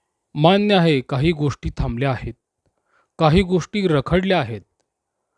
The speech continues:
पण हे थांबणं म्हणजे अपयश तर नाही. ही आहे स्वतःला सावरण्याची, स्वतःला घडवण्याची वेळ. शनी अशा परिस्थितीत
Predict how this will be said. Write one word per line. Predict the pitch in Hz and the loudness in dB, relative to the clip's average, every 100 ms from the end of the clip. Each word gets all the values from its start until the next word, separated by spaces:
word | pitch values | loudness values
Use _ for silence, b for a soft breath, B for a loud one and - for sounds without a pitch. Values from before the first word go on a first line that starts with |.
| _ _ _ _ _ _ | _ _ _ _ _ _
पण | 196 185 | 2 4
हे | 175 185 | 2 0
थांबणं | 156 143 147 | 0 0 0
म्हणजे | 180 180 175 | 0 0 4
अपयश | 170 143 175 180 185 208 | 4 4 4 2 0 -4
तर | 202 | -2
नाही. | 190 143 143 143 _ _ _ _ _ _ _ _ _ 208 | -4 -4 -10 -12 _ _ _ _ _ _ _ _ _ 2
ही | 208 | 4
आहे | 185 196 | 4 0
स्वतःला | - 156 131 156 160 175 180 | 0 -4 -2 -2 0 0 -2
सावरण्याची, | - 139 127 139 135 123 - 131 120 120 _ _ _ _ _ _ _ _ | -2 -2 0 -2 -2 -6 -8 -12 -12 -14 _ _ _ _ _ _ _ _
स्वतःला | - 147 139 143 151 147 160 165 175 185 185 | -4 0 0 0 0 0 -2 -2 -4 -8 -8
घडवण्याची | 131 117 135 151 139 123 170 | -4 0 0 0 -4 -6 -8
वेळ. | 143 120 113 104 _ _ _ _ _ _ _ _ _ _ _ _ _ _ _ _ _ _ _ | -6 -6 -6 -10 _ _ _ _ _ _ _ _ _ _ _ _ _ _ _ _ _ _ _
शनी | - 175 220 | 0 2 4
अशा | 208 170 208 | 2 2 -2
परिस्थितीत | 180 185 180 - | 0 -2 -4 -8